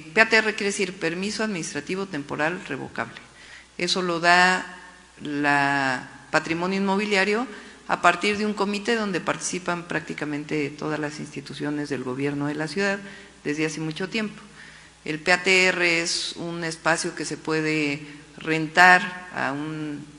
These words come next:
particular para desarrollar algunas actividades. Parece que la plaza de Garibaldi, eh, corresponde en el P A T R algún in-, algún privado para poder, a cambio de,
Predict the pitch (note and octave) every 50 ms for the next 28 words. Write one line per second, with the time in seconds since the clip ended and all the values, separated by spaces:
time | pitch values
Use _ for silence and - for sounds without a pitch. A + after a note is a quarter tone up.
0 | - - - - - F3 D#3+ E3 E3 F#3 - - G#3 G#3+ G#3 G3 G3+ B3 A3 -
1 | - - - - - - - - - - D3 D3 C#3+ C#3 C#3 - C#3 C3 C#3+ C#3
2 | D3 D3+ D3+ D3 C#3 C#3+ C#3+ D3 C#3+ D3+ D3 D#3+ C#3+ C#3+ - C3 B2+ B2 C3 B2+
3 | C3 C3+ - - - - - - - - - - - - - - - - - _
4 | F#3 F3 F#3+ G3+ G#3+ G#3+ G#3 A3 G3 F3+ F3+ - F#3+ F#3+ F#3+ F#3+ G#3 G3 G3 F#3
5 | F#3+ F#3 F#3 G3 F#3+ G3 G3 F#3 F3+ F3+ G3 G3+ G#3 A3 G#3+ - - - C#3+ D3
6 | D3 C#3+ C#3+ C#3+ - - E3+ D#3+ D#3+ E3 D#3 D#3+ - - F#3 F#3+ F#3 F#3 F#3 E3
7 | D#3+ D#3+ - E3 D#3+ - - F#3+ F#3 E3+ D#3+ - - F3 F3+ F#3+ F#3+ - - -
8 | - - - - - - - D#3+ E3 E3+ E3 F3 F3+ F#3 G3 G3 G3 G3 F#3 F3
9 | F3 - - D3 D3 D3+ E3 E3+ F#3 F3+ G3 A3 G#3 F#3 F3 F3 G3 G3 - -
10 | E3+ D#3+ D3+ D#3 - D#3+ D#3 D#3 E3 E3 E3+ E3+ F3 F3+ F3 - - - - -
11 | - - - - - - D3+ D#3 - - F#3 F#3 G3 G#3 G3+ A3 G#3 G#3 G#3 G3+
12 | G3 G#3 G#3 A3+